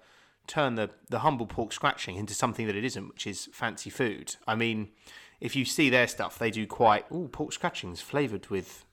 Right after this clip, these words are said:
lime and coriander or something." It's like, no, it's just a pork scratching. It's literally pig skin.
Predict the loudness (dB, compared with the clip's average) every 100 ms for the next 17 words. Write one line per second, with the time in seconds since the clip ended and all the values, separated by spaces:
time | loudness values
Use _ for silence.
0 | _ 4 6 6 0 0 2 2 0 -2
1 | -2 -4 -6 -8 -10 -12 -20 -20 _ -4
2 | 0 2 2 -2 -4 -4 -4 -4 -4 -4
3 | -4 -6 -8 -10 -8 -4 -2 -2 0 2
4 | 0 -4 _ 0 0 0 -8 -2 -2 2
5 | 0 0 -6